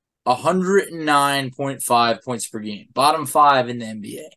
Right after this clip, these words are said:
I really wanna see what the Pacers do, because if the Pacers let Detroit score a hundred and twenty-five or anything like that,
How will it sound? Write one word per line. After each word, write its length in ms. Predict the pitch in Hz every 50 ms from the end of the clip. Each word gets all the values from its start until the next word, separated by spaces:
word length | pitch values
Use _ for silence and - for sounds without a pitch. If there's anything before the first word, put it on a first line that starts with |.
| _ _ _ _ _ _ _ -
I 80 | 110
really 420 | 104 95 101 113 135 147 147 156 151
wanna 300 | 147 147 147 151 143 127
see 260 | - - - 143 131
what 180 | 123 127 131
the 80 | 131 143
Pacers 440 | - 135 127 123 120 - - 110 -
do, 260 | - 120 117 110 104
because 440 | 101 117 113 95 117 113 - - - _ _ _ _
if 80 | - 110
the 80 | 117
Pacers 500 | - - 139 170 190 185 - 190 160 127
let 380 | 123 123 123 135 156 175 170 - _ _ _ _ _ _ - - - _ _ _ _ _ _ _ _ _
Detroit 540 | - 123 - - - 170 175 180 165 -
score 400 | - - - 170 170 160 143 113
a 60 | - 131
hundred 400 | - 147 165 170 156 170 165 -
and 80 | 131
twenty-five 800 | - - - 147 160 180 175 175 196 190 185 190 190 202 196 -
or 80 | 156
anything 260 | 156 165 165 147 175 165
like 240 | 160 156 143 135
that, 320 | - 143 151 170 175 -